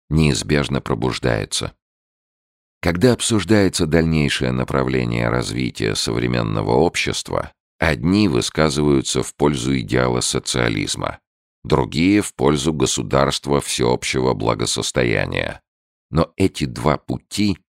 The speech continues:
по существу сводятся к одному и тому же. Избыток свободы в государстве всеобщего благосостояния — оборачивается усталостью и скукой.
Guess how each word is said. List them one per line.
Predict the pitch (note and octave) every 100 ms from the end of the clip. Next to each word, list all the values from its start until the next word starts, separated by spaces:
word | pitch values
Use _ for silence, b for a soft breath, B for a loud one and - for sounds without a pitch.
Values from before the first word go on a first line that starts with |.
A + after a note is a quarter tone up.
| _ -
по | D2+
существу | - C2+ - B1+ - C#2 D#2+ C#2
сводятся | B1 C#2+ C2+ - C2
к | -
одному | B1 A#1 B1 B1+ C2
и |
тому | A#1+ C2 A#1+ A1 G1+
же. | G1+ G1+ _ _ _ _ _ _ _ _ _ _ -
Избыток | F#2 C#2+ B2 A2+ -
свободы | - C2+ D#2+ E2 E2 D2+ G1+ A1
в | G1+ G#1
государстве | B1 - C#2 C#2 A1+ - A1 G1+
всеобщего | - - C2 A1+ - G#1+ G#1 G1+
благосостояния — | G#1 G#1 G#1 A1 G#1 - B1+ F2+ G2+ C#2 G1+ G1+ _ _ -
оборачивается | A1 B1+ C2 B1 A1+ A1+ A1 - A1
усталостью | G1+ - D#2+ D#2 D#2+ - - D#2 -
и | -
скукой. | - - - - A1 - G1+ -